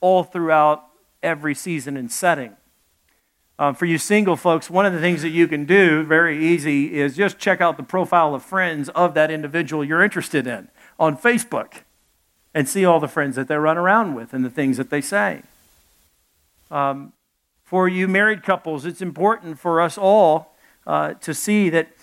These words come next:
what God does in Scripture is really cool, is he gives us, uh, he gives us, in a sense, a, a design to see, to show us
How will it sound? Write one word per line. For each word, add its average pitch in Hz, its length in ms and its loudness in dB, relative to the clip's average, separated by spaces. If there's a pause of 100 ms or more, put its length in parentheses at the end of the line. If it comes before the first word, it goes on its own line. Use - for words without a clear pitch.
(160)
what 175 160 -6
God 196 300 2
does 185 340 4
in 185 240 -6
Scripture 185 480 -2
is 135 120 -4
really 175 280 0
cool, 151 420 0
is 151 200 -6
he 160 80 -2
gives 160 300 -2
us, 156 220 -6 (240)
uh, 135 240 4 (640)
he 160 160 -2
gives 185 300 2
us, 170 160 -4
in 180 140 -2
a 139 60 0
sense, 165 440 -2
a, 143 200 -2
a 151 100 0
design 135 840 -2
to 143 140 -8
see, 170 400 -4
to 131 140 -8
show 190 440 2
us 117 300 -8